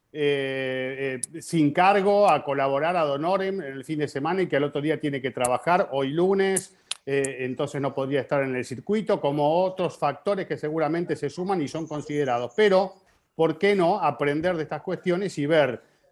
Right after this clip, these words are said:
más allá de que el pronóstico seguía siendo de lluvia para el día de hoy,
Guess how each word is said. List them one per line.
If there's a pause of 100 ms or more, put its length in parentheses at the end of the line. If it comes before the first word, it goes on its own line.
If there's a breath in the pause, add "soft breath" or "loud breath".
(100)
más
allá
de
que
el
pronóstico
seguía
siendo
de
lluvia
para
el
día
de
hoy,